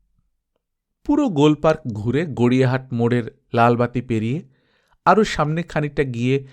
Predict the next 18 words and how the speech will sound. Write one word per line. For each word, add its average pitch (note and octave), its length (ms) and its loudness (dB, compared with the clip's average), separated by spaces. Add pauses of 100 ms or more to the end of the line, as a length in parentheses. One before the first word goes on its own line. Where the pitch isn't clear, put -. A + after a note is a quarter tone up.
(400)
বাঁক D3 360 2
নিয়ে D#3+ 200 0
যখন C3+ 360 -2
বাঁ G2+ 180 0
দিকে B2+ 280 -6
এলাম, G#2 400 -6 (640)
তখন E3+ 220 0
সেখানে C3 400 -4
মেয়েটি G2+ 440 -6
নেই। D#2+ 240 -10 (1200)
হয়তো C#3+ 260 2
এর C#3+ 160 4
মধ্যেই C#3 300 -2
কোনো C3 200 -2
বাসে A2 320 0
উঠে A#2+ 200 -4
পড়েছে G#2 440 -6 (440)
কিংবা B2 400 0